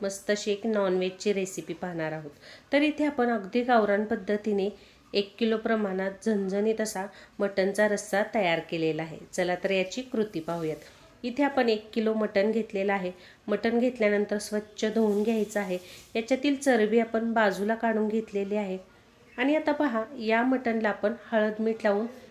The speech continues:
मॅरिनेशन करण्यासाठी ठेवून द्यायचं आहे. तर इथे मी साधारण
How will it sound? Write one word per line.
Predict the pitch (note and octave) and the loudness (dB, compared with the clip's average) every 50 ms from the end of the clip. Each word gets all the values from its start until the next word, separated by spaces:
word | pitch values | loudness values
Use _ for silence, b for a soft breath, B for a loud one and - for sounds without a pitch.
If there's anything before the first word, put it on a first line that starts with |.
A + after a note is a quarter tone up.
| B B - | B B 0
मॅरिनेशन | G#3+ G3+ F#3 F#3+ G3 G#3+ A3 G#3+ A3 A3 A3+ | 2 2 2 2 2 0 0 0 0 -2 -2
करण्यासाठी | A3+ A#3 G#3+ G3+ G3 F#3+ F#3+ - G3+ G3 - A#3+ C#4+ D4 B B B B B B - | 0 0 0 0 0 -2 -2 -4 -6 -4 -4 -6 -8 -8 B B B B B B 0
ठेवून | - C4 A#3+ G#3+ G3+ G3 F#3 | 2 4 4 4 4 2 4
द्यायचं | F3+ F3 E3 D#3 D#3 - E3+ | 4 2 2 2 -2 -4 -6
आहे. | E3+ D#3+ D#3+ E3+ - - | -6 -6 -10 -10 -6 -2
तर | G3+ G3+ | -2 0
इथे | G3+ G#3+ G#3 - G#3+ A3 | 0 -2 -4 -2 -2 0
मी | A3 A3+ | 0 0
साधारण | A3 A#3 A3+ G#3 F3+ E3+ F3 F3 F3+ F3+ | 0 0 0 -2 0 0 0 0 0 0